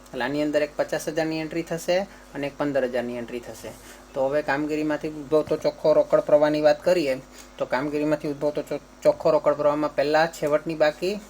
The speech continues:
નફા નુકસાનની, બાદ નફા નુકસાનની શરૂની બાકી, જે આપણે બાકી નફા નુકસાનમાં લખતા હતા તે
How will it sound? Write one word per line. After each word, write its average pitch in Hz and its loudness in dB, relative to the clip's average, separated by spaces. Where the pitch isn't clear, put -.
નફા 151 -2
નુકસાનની, 160 -2
બાદ 147 4
નફા 151 0
નુકસાનની 147 -2
શરૂની 156 -2
બાકી, 165 -2
જે 139 4
આપણે 151 4
બાકી 147 2
નફા 156 2
નુકસાનમાં 151 0
લખતા 147 0
હતા 156 4
તે 151 0